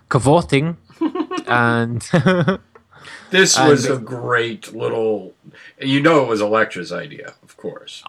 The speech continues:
Speaker 1: Oh, yeah, a hundred percent, hundred percent.
Speaker 2: <laughs>
Speaker 1: Matt, I don't think Matt would have come up with this. Elektra's like, "Yeah, I'm just gonna toy with him some more, and, like, th-, this will get us out of this too." So they, they, they kinda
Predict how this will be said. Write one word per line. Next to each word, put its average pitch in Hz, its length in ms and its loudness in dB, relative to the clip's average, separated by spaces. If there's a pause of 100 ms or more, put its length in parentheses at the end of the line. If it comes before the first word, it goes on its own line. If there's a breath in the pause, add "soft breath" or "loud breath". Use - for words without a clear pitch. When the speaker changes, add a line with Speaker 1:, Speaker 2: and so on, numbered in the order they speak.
Speaker 1:
Oh, 127 160 0
yeah, 107 280 -10 (100)
a 110 80 -10
hundred 123 220 -6
percent, - 380 -14
hundred - 200 -12
percent. - 340 -2
Speaker 2:
<laughs> - 40 -8
Speaker 1:
Matt, - 160 2 (460)
I 139 80 0
don't 156 160 4
think 156 140 0
Matt 131 160 4
would 123 100 -2
have 120 80 -2
come 120 140 -6
up 107 100 -4
with 110 120 -6
this. 107 220 -10
Elektra's 117 360 -4
like, 113 180 -6 (460 loud breath)
"Yeah, 269 320 0
I'm 240 80 -4
just 165 100 -6
gonna 131 140 -2
toy 110 260 0
with 113 120 -4
him 113 120 -2
some 117 140 -2
more, 113 320 4
and, 104 280 0
like, 101 260 -4
th-, 120 180 -2
this 131 140 -2
will 117 80 2
get 101 200 -2
us 98 100 0
out 101 120 4
of 98 60 2
this 98 180 -2
too." 101 240 0 (680 loud breath)
So 123 260 6
they, 123 220 4
they, 123 240 0 (280)
they 139 120 4
kinda 113 600 2